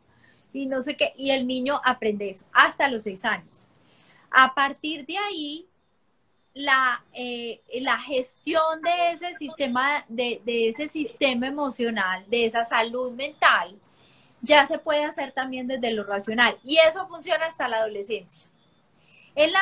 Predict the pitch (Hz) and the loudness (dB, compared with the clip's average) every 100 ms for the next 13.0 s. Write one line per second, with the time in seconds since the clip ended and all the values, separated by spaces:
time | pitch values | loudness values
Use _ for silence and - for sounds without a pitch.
0 | 403 403 392 381 339 359 311 269 285 254 | 4 2 -2 -6 -6 -8 -8 -8 -4 -2
1 | 240 262 311 302 277 - 240 214 262 262 | -2 -2 -2 -4 -10 -10 -10 -4 0 0
2 | 277 277 262 240 233 226 277 269 262 247 | 2 0 0 -6 -12 -4 0 0 -4 -6
3 | 233 226 294 - - _ _ _ _ _ | -4 0 2 0 -4 _ _ _ _ _
4 | _ _ - 285 294 262 - 339 - 254 | _ _ -10 2 2 2 2 0 4 6
5 | 254 254 349 381 381 359 320 311 320 330 | 6 4 -4 0 2 4 2 2 -2 -2
6 | 277 254 285 - 294 285 226 214 233 269 | -8 -6 -8 0 0 0 -4 -2 -4 -2
7 | 285 294 294 302 - 269 220 208 214 233 | -2 -4 -6 -8 -4 0 0 -2 -8 -10
8 | _ _ _ 233 262 254 269 277 294 311 | _ _ _ 0 0 2 0 0 2 0
9 | - 320 320 311 294 277 254 - - 254 | 0 0 0 -2 -2 0 0 0 -2 -2
10 | 247 269 226 247 240 277 240 220 214 233 | -4 0 0 0 0 0 2 0 -2 -8
11 | 247 233 220 226 208 - - - 262 262 | -4 -4 -4 -6 -10 -14 -20 -6 -2 2
12 | 269 277 - 233 226 226 220 214 240 | 4 2 -2 -2 0 -2 0 0 -2